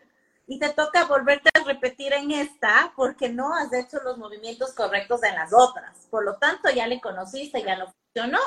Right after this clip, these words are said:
y te vuelves a encontrar con esta persona. Entonces, cuando dices, "Ah, le siento, le conozco desde siempre", alerta, posiblemente sea de otras vidas y no funcionó.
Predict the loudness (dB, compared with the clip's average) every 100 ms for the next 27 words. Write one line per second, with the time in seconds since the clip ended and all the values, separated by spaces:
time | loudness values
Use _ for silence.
0 | -2 -4 -2 0 -2 -4 -6 -6 -4 -6
1 | -6 -14 -14 -14 -16 -18 -18 -20 -20 _
2 | -6 2 2 2 2 0 0 -6 -4 -2
3 | 0 -2 -4 -2 2 4 4 6 4 6
4 | 4 2 2 2 2 0 -2 0 0 0
5 | 2 4 4 0 0 -2 -2 -8 -4 -2
6 | -4 -6 -10 4 6 6 0 _ _ -2
7 | -2 -4 -6 -6 0 -2 -2